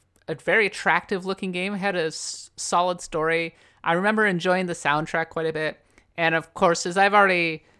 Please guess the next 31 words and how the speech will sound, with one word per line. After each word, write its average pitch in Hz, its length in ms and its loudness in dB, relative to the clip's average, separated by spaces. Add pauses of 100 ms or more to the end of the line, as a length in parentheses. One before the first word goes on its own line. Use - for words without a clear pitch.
(260)
discussed - 560 0
at 180 260 4
length 160 380 -2
in 147 80 -6
my 143 180 -2
Fire 147 340 -4
Emblem 139 300 -8
retrospective, 156 1000 -6
a 135 260 -2
few 143 300 -10
epi-, 135 180 -8
several 147 760 -6
episodes 143 440 -6
back, 139 320 0
I 131 40 -4
think 131 320 -14
maybe 127 220 -12
a 123 60 -14
year 135 260 -4
ago, 127 380 -6 (520)
uh, 139 360 -2
this 151 200 -8
was 156 180 -2
the 165 80 -8
game 160 280 -2
that 170 120 -6
got 175 160 4
me 180 160 -2
into 190 160 -6
the 202 80 -8
series. - 540 -6